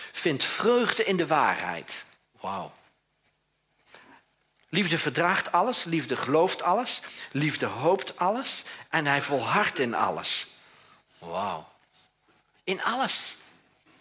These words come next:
Zo is, zo is, kijkt de Vader naar jou.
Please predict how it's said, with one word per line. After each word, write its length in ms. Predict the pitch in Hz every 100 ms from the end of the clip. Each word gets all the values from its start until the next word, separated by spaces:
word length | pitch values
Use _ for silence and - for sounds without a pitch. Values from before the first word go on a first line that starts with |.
| _ _ _ _
Zo 300 | - 254 240
is, 240 | 208 - -
zo 180 | 233
is, 180 | 226 -
kijkt 260 | - 233 -
de 60 |
Vader 340 | 156 185 175 139
naar 160 | 131
jou. 280 | 139 185 147